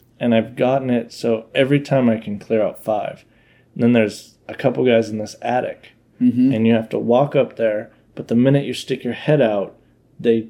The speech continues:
Speaker 1: take it off.
Speaker 2: <laughs>
Speaker 1: And then if you wait too long at the bottom of the stairs, you guys start chucking grenades.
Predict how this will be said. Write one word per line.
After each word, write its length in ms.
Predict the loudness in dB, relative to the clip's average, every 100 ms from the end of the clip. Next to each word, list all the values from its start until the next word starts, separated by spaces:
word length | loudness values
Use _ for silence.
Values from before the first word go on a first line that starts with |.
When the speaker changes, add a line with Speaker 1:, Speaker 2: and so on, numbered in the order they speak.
| -14
Speaker 1:
take 300 | -2 -2 -2
it 100 | -4
off. 420 | -2 -4 -6 -14 _ -16
Speaker 2:
<laughs> 140 | -2 -2 2
Speaker 1:
And 180 | 2 4
then 340 | 4 2 -2 _ -10
if 200 | -6 -2
you 100 | 2
wait 300 | 2 0 -4
too 160 | 0
long 240 | 2 2 0
at 80 |
the 60 | -2
bottom 300 | 0 2 0
of 60 | -4
the 60 |
stairs, 400 | -4 -2 0 -4 _ _
you 140 | -2
guys 240 | 0 0 0
start 240 | -4 -4
chucking 400 | -6 -6 -4 -6
grenades. 600 | -2 0 2 2 -2 -8